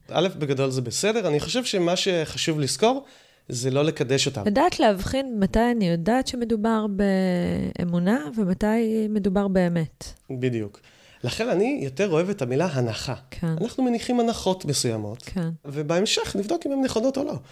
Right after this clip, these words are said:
Speaker 1: לפי הידיעות שנגלה, נבדוק האם ההנחות שלנו היו טובות או לא.
Speaker 2: כן.
Speaker 1: שזה באמת גם בדיוק מה שאנחנו מנסים לעשות במדע, אגב.
Speaker 2: ואז אנחנו מגיעים באמת לתשובה שאתה מבקש לתת באמצעות המושג החדש, חדשני הזה, רוחניות חילונית,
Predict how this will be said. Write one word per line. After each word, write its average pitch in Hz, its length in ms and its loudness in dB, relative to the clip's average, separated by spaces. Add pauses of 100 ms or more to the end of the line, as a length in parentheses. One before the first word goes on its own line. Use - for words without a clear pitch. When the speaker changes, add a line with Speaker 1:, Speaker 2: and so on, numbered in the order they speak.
(240)
Speaker 1:
לפי 143 600 0 (480)
הידיעות 131 420 0
שנגלה, 226 420 0 (520)
נבדוק 139 420 2
האם 190 160 2
ההנחות 196 380 -2
שלנו 120 340 0
היו 127 160 2
טובות 131 340 -2
או 113 100 -4
לא. 107 100 -8 (240)
Speaker 2:
כן. 165 200 -2 (180)
Speaker 1:
שזה 151 220 -4
באמת 226 260 0
גם 202 140 0
בדיוק 196 200 0
מה 170 100 2
שאנחנו 151 360 0
מנסים 135 300 2
לעשות 127 240 -2
במדע, 131 360 2
אגב. 104 280 -10
Speaker 2:
ואז 247 400 0
אנחנו 185 400 2
מגיעים 180 280 0
באמת 175 340 2
לתשובה 175 400 2
שאתה 180 280 0
מבקש 180 420 0
לתת 175 200 2
באמצעות 165 440 2
המושג 165 440 4
החדש, 170 840 4
חדשני 196 440 2
הזה, 180 160 4
רוחניות 170 440 2
חילונית, 226 720 0